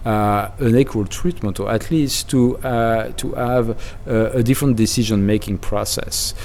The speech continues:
As soon as you do that, you challenge the strategy of colorblindness. And so colorblindness has a sort of a, uh, reverse effect,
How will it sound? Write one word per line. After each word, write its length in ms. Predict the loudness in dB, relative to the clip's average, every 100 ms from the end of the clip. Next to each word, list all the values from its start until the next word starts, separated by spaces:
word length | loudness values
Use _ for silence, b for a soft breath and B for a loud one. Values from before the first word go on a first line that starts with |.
| B -6
As 100 | -4
soon 220 | 0 2
as 180 | 4 2
you 60 |
do 260 | 0 0 0
that, 500 | 2 2 0 -2 -2
you 140 | -4
challenge 760 | -2 -4 -2 0 2 0 0 -4 -8 -8
the 100 | -6
strategy 520 | -4 -2 -2 -2 0
of 160 | 0 -2
colorblindness. 960 | -4 -4 -4 -4 -4 -6 -8 -8 -8 -8 B B -10
And 100 | -4
so 180 | 0 0
colorblindness 920 | 2 2 2 0 0 0 -2 -2 -6 B B -4
has 260 | 0 0
a 160 | -2 -4
sort 280 | -2 0 0
of 180 | 0 0
a, 240 | -2 -2 B B -10 -4
uh, 340 | -2 -2 -4
reverse 580 | -2 -2 2 2 2 -2
effect, 440 | -8 -10 -12 -12